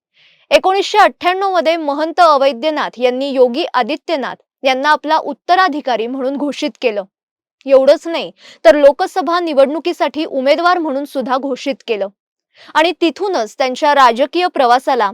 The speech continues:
खऱ्या अर्थाने सुरुवात झाली. लोकप्रिय कार्यशैली, उत्तर प्रदेशसारखं अवाढव्य आणि गुंडगिरी फोफावलेल्या राज्यात बिघडलेली कायदा आणि सुव्यवस्था रुळावर आणण्यासाठी केलेले प्रयत्न,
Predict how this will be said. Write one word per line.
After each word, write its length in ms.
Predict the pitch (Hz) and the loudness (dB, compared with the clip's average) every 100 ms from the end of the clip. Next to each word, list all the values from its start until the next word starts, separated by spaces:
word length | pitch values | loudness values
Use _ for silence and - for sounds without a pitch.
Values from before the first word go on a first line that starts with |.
| - _ | -8 _
खऱ्या 260 | 269 277 320 | -4 4 4
अर्थाने 420 | 247 - 247 240 | 4 0 -8 -8
सुरुवात 360 | 285 294 233 220 202 | -6 -4 0 -2 -2
झाली. 260 | 254 190 196 _ _ _ _ _ _ _ _ _ _ - | -10 -10 -12 _ _ _ _ _ _ _ _ _ _ 2
लोकप्रिय 540 | 285 285 339 359 349 330 | 4 6 2 2 2 4
कार्यशैली, 720 | 302 269 277 - 294 247 240 269 _ _ - | 4 4 2 2 0 0 -4 -12 _ _ -8
उत्तर 400 | 285 - 330 359 | -8 0 2 4
प्रदेशसारखं 720 | 320 277 320 - 294 - 311 - | 2 -2 -4 -4 -4 0 -2 0
अवाढव्य 640 | 247 269 285 302 262 226 185 _ - - | 2 2 0 -4 -4 -4 -6 _ -12 -2
आणि 160 | 349 | 0
गुंडगिरी 640 | 311 254 302 302 381 381 392 349 | 2 0 -2 0 0 0 -4 0
फोफावलेल्या 580 | 262 294 285 285 294 | 0 2 2 4 2
राज्यात 420 | 277 226 208 262 262 | 2 0 0 -2 -2
बिघडलेली 680 | 220 247 262 302 359 370 | -4 -6 -4 -2 -2 -4
कायदा 380 | 370 302 247 240 | 2 4 4 4
आणि 220 | 285 277 | 0 -2
सुव्यवस्था 680 | 285 285 254 247 262 - 277 | -8 -4 -2 -2 -2 -4 -4
रुळावर 420 | 277 254 254 285 349 | 0 2 2 2 0
आणण्यासाठी 640 | - 247 240 269 277 285 | -2 -6 -6 -6 -8 -8
केलेले 420 | 269 240 240 254 | -2 0 0 0
प्रयत्न, 580 | 262 254 254 294 294 208 | 0 0 0 0 -4 -10